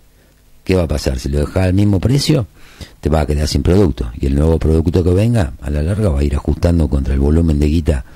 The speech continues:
que está, que se está emitiendo o que está en circulación. No es tan difícil,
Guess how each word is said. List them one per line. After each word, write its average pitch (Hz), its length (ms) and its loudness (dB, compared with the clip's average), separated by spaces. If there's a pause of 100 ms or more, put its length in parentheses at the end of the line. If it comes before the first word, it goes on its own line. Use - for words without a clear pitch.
(400)
que - 80 -8
está, 71 400 -4 (840)
que - 100 -6
se - 100 -2
está 82 140 -2
emitiendo 80 500 0
o 78 100 -2
que 78 100 -2
está 90 160 0
en 85 60 0
circulación. 87 640 0 (1040)
No 104 120 -2
es 101 80 0
tan 78 160 0
difícil, 65 460 -4